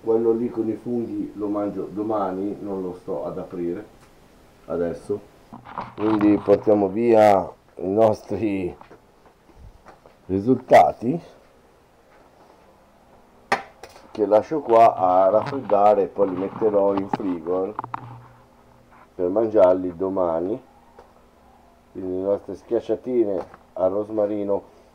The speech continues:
mamma mia che profumo che fanno, davvero ottimo il profumo, più questo qua, una specie di calzone a pomodoro, mozzarella e funghi.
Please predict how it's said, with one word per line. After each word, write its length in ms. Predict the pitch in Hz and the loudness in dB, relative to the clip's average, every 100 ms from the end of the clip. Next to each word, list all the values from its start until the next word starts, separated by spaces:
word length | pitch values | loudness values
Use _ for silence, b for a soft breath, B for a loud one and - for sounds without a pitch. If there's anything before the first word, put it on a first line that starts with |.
| _ | _
mamma 300 | 80 98 104 | -8 -6 -4
mia 180 | 104 92 | -4 -4
che 120 | 92 | -8
profumo 500 | 87 87 104 98 90 | -10 -12 -10 -8 -8
che 120 | 98 | -10
fanno, 580 | - 101 82 90 104 104 _ | -2 -2 0 -4 -6 -8 _
davvero 420 | 80 87 95 - | -6 -4 -4 -6
ottimo 440 | - 87 - 92 90 | -4 -8 -6 -8 -8
il 60 | |
profumo, 540 | 85 107 - 113 120 139 B B _ | -8 -14 -8 -4 -4 -6 B B _
più 280 | - 160 196 - - - _ _ - | 2 2 2 -4 -20 -20 _ _ -14
questo 280 | 104 - | -6 -4
qua, 380 | - 110 113 110 | 0 6 6 6
una 300 | 85 98 101 | 2 -6 -6
specie 360 | 95 - 104 95 | -6 -6 -8 -8
di 240 | 98 101 - | -8 -8 0
calzone 920 | 139 147 - 131 101 104 113 120 - | 0 0 0 0 0 0 -2 -2 -8
a 680 | 87 92 95 90 85 85 85 | -6 -2 -2 -2 -4 -6 -8
pomodoro, 720 | - 113 160 139 110 117 113 101 | -8 -6 -2 4 6 8 6 2
mozzarella 920 | 101 104 151 143 110 101 104 107 - | -2 -2 0 4 4 4 2 2 0
e 120 | - 104 | -12 -14
funghi. 640 | - 98 92 90 87 95 | -10 -8 -6 -6 -6 -8